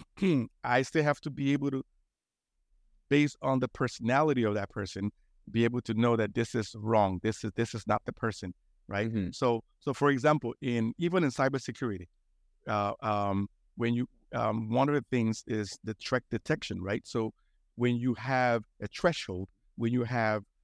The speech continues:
Speaker 1: already, uh, um, the way that the system behaves, so if the system begins to act a different way,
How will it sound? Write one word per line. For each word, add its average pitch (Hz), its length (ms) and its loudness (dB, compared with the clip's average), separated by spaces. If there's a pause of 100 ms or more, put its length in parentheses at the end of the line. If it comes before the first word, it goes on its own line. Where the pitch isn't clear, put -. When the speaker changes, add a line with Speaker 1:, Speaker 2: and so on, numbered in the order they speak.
(240)
Speaker 1:
already, 123 540 2
uh, 107 340 0
um, 107 380 -2
the 107 100 -4
way 120 320 0 (100)
that 104 140 -4
the 110 80 -2
system 113 400 -4
behaves, 135 500 0 (300)
so - 200 -2
if 143 160 -2
the 123 100 -2
system 156 460 0
begins 127 340 0
to - 120 -10
act 127 240 -2
a 110 60 -2
different 120 400 -2
way, 127 280 2